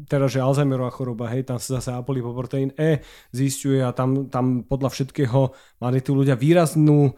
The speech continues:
výrazný benefit z toho, že, že, e, menej umierali na parazitárne ochorenia mozgu, čo kedysi nás vedelo zabíjať oveľa viac.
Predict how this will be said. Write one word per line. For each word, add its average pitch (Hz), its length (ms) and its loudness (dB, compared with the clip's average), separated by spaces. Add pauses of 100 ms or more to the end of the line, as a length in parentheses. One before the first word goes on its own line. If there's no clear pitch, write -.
(120)
výrazný 151 400 2
benefit 151 400 2
z - 160 -12
toho, 147 240 4
že, 139 420 2 (480)
že, 131 280 0 (720)
e, 143 60 -6 (440)
menej 147 560 4
umierali 151 480 2
na 147 160 2
parazitárne 151 560 -2
ochorenia 160 680 -2 (280)
mozgu, 143 480 -2
čo 135 80 -6
kedysi 170 400 2
nás 156 160 0
vedelo 147 320 -2
zabíjať 147 400 -2
oveľa 156 240 -4
viac. 190 280 -8